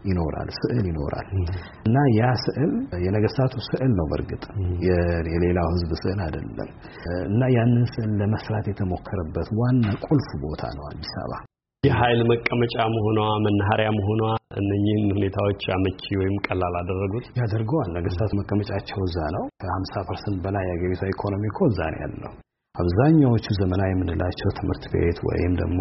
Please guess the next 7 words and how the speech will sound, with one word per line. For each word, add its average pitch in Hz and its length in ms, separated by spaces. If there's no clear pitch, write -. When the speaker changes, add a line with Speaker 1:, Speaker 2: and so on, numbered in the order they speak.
Speaker 1:
ሆስፒታሎች 85 720
ወይም 80 240
መንገዶች 85 680
በአብዛኛው 110 460
የተከማቹበት 95 1080
ቦታ 92 300
ነው። - 160